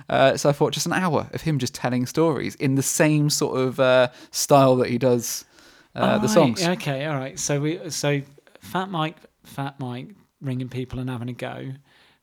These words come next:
Speaker 2: Craig Finn telling bedtime stories. Um, oh, this is.
Speaker 1: Well, maybe,
Speaker 2: I
Speaker 1: maybe,
Speaker 2: feel
Speaker 1: maybe
Speaker 2: under
Speaker 1: we spin it
Speaker 2: pressure,
Speaker 1: out.
Speaker 2: you
Speaker 1: Maybe
Speaker 2: know, I
Speaker 1: we'll spin
Speaker 2: wanna
Speaker 1: it
Speaker 2: come
Speaker 1: out.
Speaker 2: up with at least one.
Speaker 1: All right.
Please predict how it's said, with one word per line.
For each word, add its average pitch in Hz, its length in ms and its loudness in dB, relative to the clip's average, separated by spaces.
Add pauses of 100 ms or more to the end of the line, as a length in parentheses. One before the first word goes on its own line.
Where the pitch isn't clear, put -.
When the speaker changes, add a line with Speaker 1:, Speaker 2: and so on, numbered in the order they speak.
Speaker 2:
Craig 160 400 -8
Finn 135 520 -6 (680)
telling 135 240 -6
bedtime 123 400 -10
stories. 113 840 -16 (380)
Um, 139 580 -10 (1300)
oh, 185 280 -10
this 233 200 -6
is. 196 220 -4 (200)
Speaker 1:
Well, 196 80 0
maybe, 226 300 6
Speaker 2:
I 233 80 8
Speaker 1:
maybe, 226 180 10
Speaker 2:
feel 359 120 12
Speaker 1:
maybe 294 80 12
Speaker 2:
under 208 140 8
Speaker 1:
we 202 60 6
spin 285 180 10
it - 20 10
Speaker 2:
pressure, - 160 8
Speaker 1:
out. 175 200 10
Speaker 2:
you 202 80 -2
Speaker 1:
Maybe 254 120 8
Speaker 2:
know, 254 60 10
I 269 40 8
Speaker 1:
we'll 269 60 8
spin 302 200 8
Speaker 2:
wanna - 60 4
Speaker 1:
it - 20 4
Speaker 2:
come 143 140 8
Speaker 1:
out. - 60 6
Speaker 2:
up - 60 -4
with 190 120 -8
at 202 80 -8
least 202 300 -6
one. 220 420 -2
Speaker 1:
All 156 100 8
right. 175 220 6